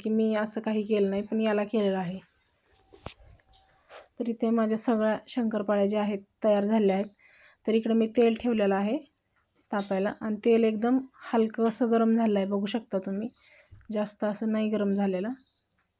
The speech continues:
तर मी आता आपल्या जे शंकरपाळ्या आहेत त्या याच्यामध्ये सोडून घेते. तर हलकं,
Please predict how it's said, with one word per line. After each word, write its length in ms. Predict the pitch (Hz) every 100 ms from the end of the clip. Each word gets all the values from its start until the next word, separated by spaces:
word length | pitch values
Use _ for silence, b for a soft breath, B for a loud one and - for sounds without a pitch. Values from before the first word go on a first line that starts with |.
| _ _ _ _ _ _ _ _ _ -
तर 40 |
मी 120 | 240
आता 420 | 233 233 233 226 226
आपल्या 240 | 226 220
जे 100 | 226
शंकरपाळ्या 580 | 226 233 226 220 226 220
आहेत 140 | 220 220
त्या 160 | 233 233 247
याच्यामध्ये 480 | 240 226 220 214 214 208 B -
सोडून 420 | - 226 214 214
घेते. 460 | 214 202 220 285 - _ _ _ _ _ _ _ _ _ _ _ _ _ _ _ _ _ _ _ _ _ _ _ _ _ _ _ - - - _ _ _ _ _ _ _ b b b b b b _ _ - -
तर 220 | 226 226
हलकं, 600 | 214 233 226 - 233 226